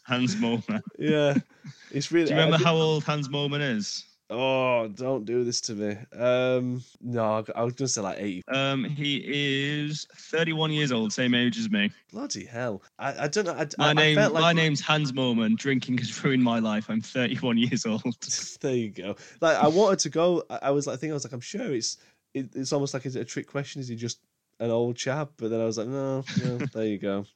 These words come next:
Speaker 2: there you go." Um, the other, like I said, I've already mentioned about Otto and, and, and Skinner stealing this, and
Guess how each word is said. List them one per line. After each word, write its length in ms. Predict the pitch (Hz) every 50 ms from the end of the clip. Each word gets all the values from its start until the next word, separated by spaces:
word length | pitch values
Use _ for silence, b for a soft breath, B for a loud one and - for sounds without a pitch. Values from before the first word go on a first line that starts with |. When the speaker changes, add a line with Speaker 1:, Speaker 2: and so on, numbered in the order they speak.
| _ _ _ b b b b b b -
Speaker 2:
there 140 | - 120 113
you 120 | 110 104
go." 360 | 98 95 95 92 95 95 98 - _ _ _ _ _ _ _ _ -
Um, 560 | 117 117 117 113 113 110 110 107 104 98 - _ _ _ _ -
the 220 | 127 123 139 139
other, 200 | 143 131 139 127
like 140 | 107 127 131
I 20 | 123
said, 220 | - 135 123 120
I've 180 | 120 127 127 127
already 160 | 147 147 135
mentioned 280 | 127 123 120 - 110
about 180 | 117 110 107 -
Otto 340 | - 113 107 107 110 107 104
and, 320 | 104 101 101 101 98 -
and, 340 | - 101 101 98 95 92 90
and 220 | - 95 92 95
Skinner 400 | - - - - 113 110 107 101
stealing 340 | 95 - - 104 101 98 92
this, 220 | 90 90 90 - -
and 220 | 98 98 95